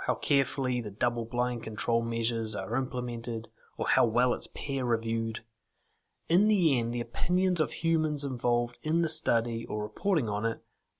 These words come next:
are where the guidance comes from, in terms of meaning. Like, the choice to fund the study is based on opinion. We like to think that studies are just chosen because it's a good idea, but actually it's completely a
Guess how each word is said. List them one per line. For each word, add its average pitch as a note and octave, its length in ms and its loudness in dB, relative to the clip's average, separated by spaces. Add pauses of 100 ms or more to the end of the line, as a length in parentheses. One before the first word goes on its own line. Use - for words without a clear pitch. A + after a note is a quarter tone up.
are B2 100 0
where C3+ 240 0
the C3 100 -4
guidance A#2+ 580 0
comes - 280 -8
from, - 260 -4 (580)
in A#2 80 -8
terms G#2+ 280 -4
of G2+ 100 -6
meaning. G2+ 380 -8 (1040)
Like, C#3+ 160 -2
the E3 60 0
choice - 300 2
to - 80 -2
fund E3+ 400 0
the D#3 60 2
study G#2+ 340 0
is G#2 120 -6
based A2 320 -4
on A2 100 -4
opinion. A2+ 600 -2 (680)
We C#3+ 80 0
like E3+ 180 2
to C#3 80 -4
think C#3 280 0
that A2 320 0
studies C3+ 560 2
are - 20 -8
just A2+ 260 -2
chosen A#2+ 400 2
because A2+ 280 -2
it's A2+ 160 -8
a - 20 -2
good A#2 220 -2
idea, D3 380 2
but C3+ 220 -2
actually E3 280 0
it's - 180 -4
completely D3+ 560 -4
a A#2 120 -4